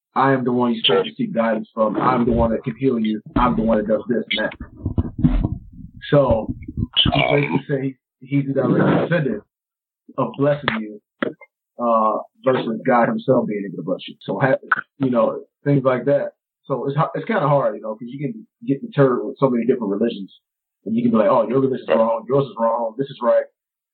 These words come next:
But nobody knows because everything was changed and created by man, like you were saying before.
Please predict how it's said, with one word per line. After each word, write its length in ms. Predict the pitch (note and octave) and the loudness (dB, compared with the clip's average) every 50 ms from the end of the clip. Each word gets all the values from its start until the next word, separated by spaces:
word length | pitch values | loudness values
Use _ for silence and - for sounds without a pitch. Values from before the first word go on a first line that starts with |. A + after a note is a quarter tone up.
| _ _ _ - | _ _ _ -4
But 140 | A#2 A2+ | -2 0
nobody 340 | B2 D3 D3 C#3+ C#3+ C3+ B2+ | 2 2 2 2 2 0 0
knows 380 | B2 C#3+ D3+ C#3+ A2+ G#2+ G#2 - - | 0 0 0 0 0 -2 -6 -10 -16
because 440 | - - C3+ A#2 A2 G#2+ G#2+ G#2 G#2 - _ _ _ _ _ _ _ _ _ _ _ - - | -14 -8 -4 -2 -2 -2 -2 -4 -6 -10 _ _ _ _ _ _ _ _ _ _ _ -8 -6
everything 320 | A2 G#2 G2+ - A2+ A2 A2+ | -6 -6 -6 -6 -4 -4 -4
was 120 | A#2+ - - | -4 -2 0
changed 360 | - D#3+ E3+ D#3+ A#2+ - - - - - _ _ _ _ - | 2 4 4 4 2 -2 -4 -10 -18 -20 _ _ _ _ -4
and 160 | - G2+ G2 | -4 -4 -2
created 340 | - A#2 G#2 G2+ G#2+ G#2+ A2 | 0 0 0 0 0 0 0
by 140 | A2+ A2+ | 0 0
man, 280 | A2+ C3 C#3 C#3+ B2+ F#2+ | 2 2 2 2 2 0
like 140 | F2+ F#2 - | -2 -4 -6
you 80 | G#2 | -8
were 40 | G2 - - | -8 -8 -4
saying 140 | A2+ A2 G#2 - | -4 -4 -2 0
before. 200 | C3+ B2 - | 2 2 2